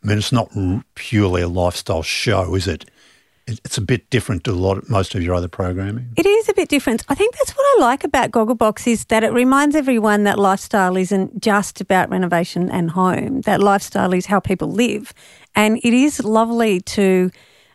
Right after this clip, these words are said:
Speaker 2: um, watch Gogglebox and see like-minded people in their own living rooms having the same thoughts or sometimes opposite thoughts to you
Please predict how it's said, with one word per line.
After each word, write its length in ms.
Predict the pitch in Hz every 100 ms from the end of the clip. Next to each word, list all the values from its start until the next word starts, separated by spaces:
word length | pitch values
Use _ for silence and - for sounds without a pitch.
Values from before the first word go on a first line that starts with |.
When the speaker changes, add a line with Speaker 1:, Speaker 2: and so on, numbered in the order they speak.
| _
Speaker 2:
um, 640 | 196 185 185 180 269 - -
watch 640 | 269 214 220 233 - -
Gogglebox 600 | 233 220 202 202 180 -
and 220 | - 196 196
see 260 | - 202
like-minded 680 | 190 185 208 - 208 196 190
people 320 | 202 190 -
in 160 | 190 185
their 180 | 180 180
own 200 | 190 196
living 340 | 190 185 190
rooms 320 | 185 180 185
having 480 | 185 185 185 180 175
the 120 | -
same 360 | 196 214 190 180
thoughts 460 | - 196 185 185 -
or 260 | 285 254
sometimes 420 | - 180 180 175
opposite 380 | 185 202 190 -
thoughts 300 | - 185 -
to 120 | -
you 300 | 196 185 185